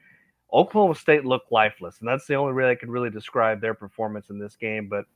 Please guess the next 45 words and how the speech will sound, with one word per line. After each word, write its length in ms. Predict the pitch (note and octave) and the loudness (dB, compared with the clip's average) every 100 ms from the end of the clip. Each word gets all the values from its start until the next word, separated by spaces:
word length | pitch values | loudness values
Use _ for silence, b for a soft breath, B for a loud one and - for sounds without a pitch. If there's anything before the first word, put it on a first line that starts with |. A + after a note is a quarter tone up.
| _ _ _ - | _ _ _ -4
you 60 | C3 | 4
know, 60 | |
I 60 | B2+ | 6
gotta 180 | G3 G#3 | 6 4
tip 180 | A#3+ A3+ | 2 2
my 100 | F3 | 4
hat 200 | E3+ - | 0 0
to 80 | D#3 | -4
U 80 | |
C 220 | D#3+ D3 D3 | -4 2 2
F, 140 | C#3 | 2
man. 260 | A#2 A2 A2+ | -2 -2 -2
It 80 | C3 | -4
was 360 | A#2+ A#2 - - | -6 -8 -16 -8
ho-, 240 | B2 C3 | -2 0
I 80 | A2+ | -2
think 260 | - D#3+ E3 | -4 -6 -6
it 20 | |
was, 260 | B2 A2+ - | -6 -8 -12
I 40 | D3+ | -12
don't 100 | F#3+ | -10
know 60 | |
if 80 | F#3+ | -4
it 40 | F3+ | -4
was 140 | C#3+ | -2
homecoming 420 | F3 F3+ F#3+ F3+ - | -4 -4 -6 -8 -8
for 60 | F3 | -4
them, 180 | F3+ | -2
but 180 | D3+ B2+ - _ _ _ | 0 -2 -4 _ _ _
it 60 | D3+ | -2
was 160 | D3+ | 0
the 100 | C#3+ | 0
Space 520 | B2 - - E3 F3+ E3 | -4 -2 4 4 4 -2
U 180 | F3+ | -2
game 360 | D#3 E3+ E3+ E3 | 2 2 2 -2
where 100 | C#3 | -2
they 100 | B2+ | -2
broke 320 | C3 C3+ C3 | 2 0 2
out 180 | B2+ B2+ | -4 -2
the 200 | A#2+ A2 | -2 -2
sweet 420 | - - D3+ D3 | -6 -6 -6 -6
blue 200 | C#3 C#3 | -6 -6
jerseys, 680 | C3 C3+ C3+ B2+ B2+ B2+ B2 | -4 -2 -2 -2 -4 -4 -6
and 200 | A2 G2+ _ b b b | -8 -10 _ b b b
it, 100 | - | -6